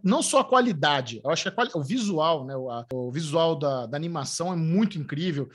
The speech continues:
Os movimentos, as expressões faciais, a cicatriz na boca, assim, da Vaia, a tatuagem no pescocinho dela, o cabelinho da Jinx, cara, tem, tem, tem, é tudo tão, assim,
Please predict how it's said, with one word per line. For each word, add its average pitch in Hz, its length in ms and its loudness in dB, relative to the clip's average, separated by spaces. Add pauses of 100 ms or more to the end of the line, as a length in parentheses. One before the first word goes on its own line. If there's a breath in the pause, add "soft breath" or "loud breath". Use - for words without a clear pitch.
Os 151 140 -2
movimentos, 147 760 -2
as 143 100 -4
expressões 160 560 -6
faciais, 143 1040 -2
a 131 140 -10
cicatriz 165 580 -2
na 151 140 0
boca, 147 380 -2
assim, 151 260 -6
da 139 140 -4
Vaia, 143 420 0
a 135 40 -4
tatuagem 151 440 -4
no 151 80 -6
pescocinho 147 480 -8
dela, 143 480 2 (240 loud breath)
o 143 80 -10
cabelinho 170 580 0
da 156 200 -2
Jinx, 160 400 -6
cara, 190 120 -2
tem, 190 100 -8 (140)
tem, 220 140 -8
tem, - 140 -12 (180 loud breath)
é 202 80 0
tudo 254 260 -2
tão, 294 220 4
assim, 220 460 2